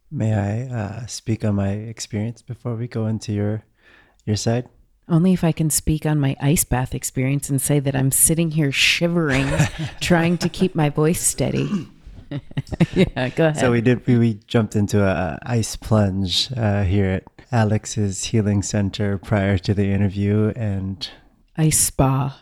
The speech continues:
Speaker 1: Ice spa.
Speaker 2: I knew I was in for it too. I just, there
Speaker 1: What?
Speaker 2: was no way out.
Speaker 1: Yeah, ladies first, go for it.
Speaker 2: What?
Speaker 1: Do you
Speaker 2: The,
Speaker 1: wanna talk
Speaker 2: the
Speaker 1: about it?
Speaker 2: experience? I mean, I, I do, I do hydrotherapy. I've done plunges before. I do it regularly with clients, even at,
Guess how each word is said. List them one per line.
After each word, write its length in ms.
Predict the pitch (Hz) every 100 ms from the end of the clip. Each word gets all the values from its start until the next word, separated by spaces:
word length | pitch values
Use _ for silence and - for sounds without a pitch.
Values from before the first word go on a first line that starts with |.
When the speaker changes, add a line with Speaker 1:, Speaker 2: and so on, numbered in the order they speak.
| -
Speaker 1:
Ice 300 | 123 113 -
spa. 260 | - - -
Speaker 2:
I 100 | 170
knew 200 | 170 151
I 100 | 143
was 180 | 139
in 160 | 143 135
for 260 | - 123 113
it 120 | -
too. 260 | - 123
I 140 | 123 -
just, 500 | 113 - - - -
there 120 | 123
Speaker 1:
What? 60 | 117
Speaker 2:
was 180 | -
no 120 | 131 127
way 200 | 127 127
out. 260 | 127 - _ -
Speaker 1:
Yeah, 180 | 123 120
ladies 280 | 104 110 -
first, 320 | 113 98 -
go 140 | 107
for 180 | 98 87
it. 180 | - 139 - - - _ _ _ _ _ -
Speaker 2:
What? 300 | 156 151 131
Speaker 1:
Do 80 | 139
you 20 |
Speaker 2:
The, 20 |
Speaker 1:
wanna 140 | 110 107
talk 200 | 104 139
Speaker 2:
the 40 |
Speaker 1:
about 60 | 123
it? 60 |
Speaker 2:
experience? 360 | 139 139 165 - _ - _ _ _ _ _ _ -
I 60 |
mean, 200 | 185 180
I, 180 | 170 165 -
I 120 | 156
do, 540 | 143 - 185 185 180 -
I 100 | -
do 220 | 151 156 156
hydrotherapy. 880 | 151 151 151 - 143 139 - 156
I've 160 | 127 127
done 280 | 135 139 143
plunges 520 | - 143 139 147 143
before. 420 | - 143 - 135
I 80 | 139
do 200 | 139 151
it 140 | 131
regularly 600 | 139 143 156 143 139 135
with 240 | 127 135 -
clients, 480 | 147 156 165 135 135
even 440 | 127 135 151 160 -
at, 220 | 131